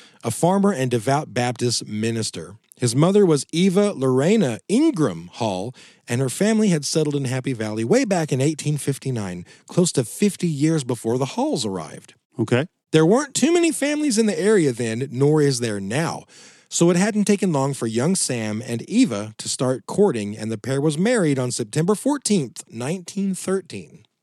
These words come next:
Speaker 1: As was custom for rural families in that area, the newly married couple immediately set about having babies, and lots of them, eleven in all.
Speaker 2: Wow.
Speaker 1: With, yeah, my Hall clan, the where, where I'm from, they had eight.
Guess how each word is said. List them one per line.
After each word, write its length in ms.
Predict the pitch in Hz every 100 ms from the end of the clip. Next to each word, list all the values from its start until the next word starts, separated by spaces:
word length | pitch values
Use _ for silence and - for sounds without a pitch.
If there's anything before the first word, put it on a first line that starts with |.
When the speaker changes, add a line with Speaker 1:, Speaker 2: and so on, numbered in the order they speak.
| _ _ _ _ -
Speaker 1:
As 180 | 151 147
was 120 | 165
custom 420 | - 226 226 226
for 140 | - 165
rural 240 | 151 165
families 440 | - 135 135 135
in 80 | 127
that 200 | 120 127
area, 380 | 104 95 90 95 - - - _ -
the 100 | 120
newly 320 | 135 202 226
married 320 | 185 170 180
couple 360 | - 139 131 110
immediately 560 | 127 156 175 190 175
set 220 | 165 143 143
about 320 | 117 110 110
having 340 | 104 101 127
babies, 540 | 110 151 131 85 80 - -
and 180 | 120 117 120
lots 280 | 151 170 131
of 140 | 98
them, 240 | 87 82 95 -
eleven 840 | 156 165 151 175 262 165 101 82 _ _ -
in 160 | 127 135
all. 360 | 139 80 107 _ _ -
Speaker 2:
Wow. 360 | 113 113 104 _
Speaker 1:
With, 220 | - 143 127
yeah, 340 | 143 226 120 110
my 240 | 143 226
Hall 260 | 190 160 117
clan, 460 | 135 117 127 156 -
the 200 | 113 117
where, 200 | 101 104
where 400 | 104 - - 104
I'm 160 | 117 185
from, 260 | 247 247 - _ -
they 120 | 156
had 340 | 151 160 147 _ _ -
eight. 300 | 160 -